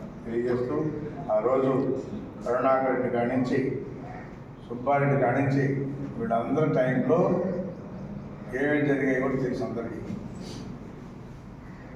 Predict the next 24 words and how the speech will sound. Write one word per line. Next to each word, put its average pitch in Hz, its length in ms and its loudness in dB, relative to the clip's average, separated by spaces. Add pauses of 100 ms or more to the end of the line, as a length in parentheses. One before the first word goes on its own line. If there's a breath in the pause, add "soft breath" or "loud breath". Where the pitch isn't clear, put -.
జరగని 151 400 4
తప్పంటూ 156 480 4
లేదు, - 300 2 (760)
ఆ 113 40 0
విధంగా 127 340 2
తప్పులు 135 400 0
జరిగాయి. - 320 -2 (560)
ఈరోజు 160 420 4
తెలుగుదేశం 160 500 2
ప్రభుత్వంలో 127 720 2 (380)
అలాంటి 139 720 2
తప్పులు 143 340 0
జరగడానికి 147 520 4
అవకాశం 123 480 2
లేదు. - 460 2 (680)
మరి 131 200 2 (580)
ఎంతోమంది 160 500 4 (100)
భక్తులు 131 320 0
వచ్చి 147 220 0 (600)
ఫ్రీ 131 120 0 (160)
దర్శనం 139 380 4
కానీ 127 240 2
అన్నీ 139 180 2 (100)
కూడా 135 180 4